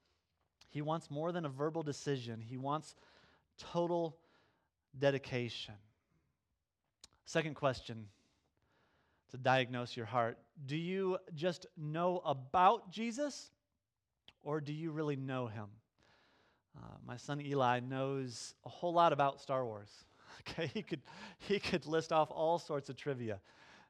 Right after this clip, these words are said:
to you, but he doesn't, he doesn't know the characters. He's never dialogued with Yoda. He's never eaten a meal with Solo. He doesn't have a relationship with any of them. You think about it, that's the Pharisees, right?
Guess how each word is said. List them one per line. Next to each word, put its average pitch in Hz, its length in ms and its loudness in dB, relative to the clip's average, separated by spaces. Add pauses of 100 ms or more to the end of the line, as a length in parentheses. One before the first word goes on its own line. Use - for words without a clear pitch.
(140)
to 131 100 -6
you, 113 180 -8
but 131 140 -2
he 185 120 -8
doesn't, 156 460 0 (160)
he 226 140 -18
doesn't 131 360 -6
know 123 720 -2 (440)
the 123 140 -6
characters. 120 720 -4
He's 143 180 -8
never 165 340 -2 (320)
dialogued 139 720 8 (360)
with 131 200 -6
Yoda. 131 500 0
He's 135 160 -8
never 147 220 -4
eaten 165 300 -10
a 143 60 -6
meal 135 440 -2
with 127 160 -8
Solo. 131 680 -2
He 135 60 -12
doesn't 165 180 -8
have 160 120 -4
a 139 40 0
relationship 131 800 0 (440)
with 127 180 -6
any 117 180 -6
of 101 120 -8
them. 98 80 -20 (680)
You 131 80 -10
think 208 140 -2
about 180 100 8
it, 147 40 4
that's 165 180 8
the 247 80 0
Pharisees, 165 540 4
right? 156 260 2